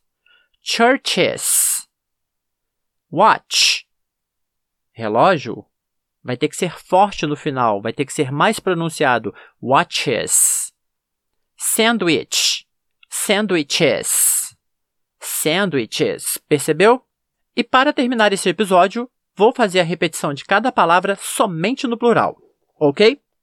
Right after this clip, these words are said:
E você repete em seguida. Vai ser bem rapidinho, hein? Atenção! Three, two, one, go! Masses.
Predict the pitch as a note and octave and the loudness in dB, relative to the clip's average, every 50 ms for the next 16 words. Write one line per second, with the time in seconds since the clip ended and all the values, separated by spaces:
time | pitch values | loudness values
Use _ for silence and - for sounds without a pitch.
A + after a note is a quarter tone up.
0 | _ _ _ - E3 D#3+ F3+ F#3+ - G#3+ F#3+ A3+ A#3 - - F#3 F3+ - G#3+ G3+ | _ _ _ -2 0 2 2 2 2 2 0 0 0 2 2 0 2 2 0 0
1 | - A#3+ G3 F3 C3+ G2 E2+ - - - _ _ _ _ - G2 G2+ - D#3+ C#3 | 0 0 2 2 0 2 0 -6 -10 -10 _ _ _ _ -8 -8 -4 -2 -2 0
2 | B2+ F3 F#3 G#3 A3+ - B3+ F#3+ G3 G#3 G3 F#3+ F#3 F#3 G3+ _ _ - D3 D#3 | 0 0 0 0 0 -2 -2 -2 -2 0 0 0 -2 -4 -4 _ _ -2 -2 0
3 | - F3 D#3+ - G3+ F#3+ G3+ A#3 C#4+ - _ _ _ _ _ - - - F#3+ A#3 | 0 -2 -2 2 2 2 2 2 -2 -6 _ _ _ _ _ -10 -2 0 2 4
4 | B3+ B3 A3+ - - - G#3+ G#3 F#3+ D#3 C3 D3 F#3+ A#3 B3 A3 C#3+ - - F3+ | 2 2 0 -4 -4 0 2 2 4 4 4 4 2 2 2 0 -2 2 4 6
5 | F3 C3+ G2+ F#2 F2 D2 - _ _ _ _ _ _ _ _ _ _ _ _ _ | 6 6 4 2 -4 -8 -14 _ _ _ _ _ _ _ _ _ _ _ _ _
6 | - A2+ A#2+ D3 G3+ B3 - - - F3 C3 F#2+ - - - - - - | -10 -4 0 0 0 0 0 0 2 2 2 2 0 -2 -2 -2 -4 -4